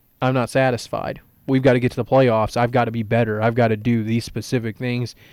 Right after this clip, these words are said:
to, to, uh, ascend to the next level." Um, and if he's gonna build on Rookie of the Year status, you gotta keep working. He knows that. I,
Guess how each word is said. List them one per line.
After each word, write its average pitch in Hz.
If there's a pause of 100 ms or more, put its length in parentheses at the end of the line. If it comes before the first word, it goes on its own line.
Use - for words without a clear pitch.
(260)
to, 120
to, 123
uh, 113
ascend 127
to 143
the 123
next 120
level." 117 (360)
Um, 117
and 131
if 123
he's 139
gonna 131
build 123
on 120
Rookie 120
of 120
the 117
Year 117
status, 139 (160)
you 147
gotta 160
keep 147
working. 143
He 185
knows 127
that. 110
I, 127